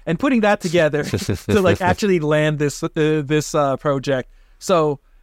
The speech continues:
Speaker 2: And
Speaker 1: it
Speaker 2: some
Speaker 1: was
Speaker 2: pretzels. Don't, don't forget about the pretzels.
Speaker 1: <laughs> And pretzels, exactly. So there was a lot of,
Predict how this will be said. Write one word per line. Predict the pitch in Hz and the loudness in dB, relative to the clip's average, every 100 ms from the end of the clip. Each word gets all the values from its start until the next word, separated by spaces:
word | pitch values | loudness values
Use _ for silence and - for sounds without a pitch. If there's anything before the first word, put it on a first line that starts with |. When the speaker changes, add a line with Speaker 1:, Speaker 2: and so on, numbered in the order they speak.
| - - - | -20 -20 -4
Speaker 2:
And | 120 | 0
Speaker 1:
it | 196 | 2
Speaker 2:
some | 139 | 2
Speaker 1:
was | |
Speaker 2:
pretzels. | 185 185 180 120 82 - - - | 4 4 4 2 0 -4 -14 -8
Don't, | - 113 - - | -4 -4 -6 -6
don't | 101 160 | -4 -2
forget | - 87 | 0 0
about | 90 - | 0 -2
the | |
pretzels. | - 87 - 78 73 - - | -2 -2 -2 -6 -6 -10 -18
Speaker 1:
<laughs> | - - - - | -20 -20 -20 -2
And | 240 226 | 0 2
pretzels, | - 165 165 151 123 131 | 2 2 2 -2 -4 -6
exactly. | 120 131 123 131 - 117 110 _ - - _ - | -2 0 2 0 -2 -4 -6 _ -20 -20 _ -16
So | - 185 175 | 0 2 2
there | 185 202 | 2 0
was | 190 190 180 - | 2 2 0 -2
a | 165 | -2
lot | 165 139 135 151 | 0 0 0 0
of, | 170 | -2